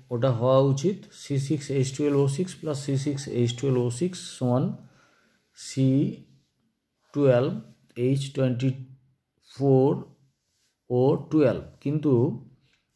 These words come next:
এই যে দুটো মনোস্যাকারাইড পরস্পর কনডেন্সড হচ্ছে, কনডেনসেশন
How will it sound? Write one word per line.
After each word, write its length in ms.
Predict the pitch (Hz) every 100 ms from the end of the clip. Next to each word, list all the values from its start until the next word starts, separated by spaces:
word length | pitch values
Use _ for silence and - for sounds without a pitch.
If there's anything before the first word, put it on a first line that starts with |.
| _ _ _ -
এই 120 | 127 139
যে 100 | 135
দুটো 340 | 131 131 147
মনোস্যাকারাইড 800 | 131 131 135 139 147 143 147 139 139
পরস্পর 520 | 127 120 - 139 135 135 - - _ _ _ _ _ _ _ _ _ _ _ _ _ _ -
কনডেন্সড 580 | 143 160 175 170 -
হচ্ছে, 280 | 131 - 98 87
কনডেনসেশন 840 | 107 143 143 151 139 151 139 151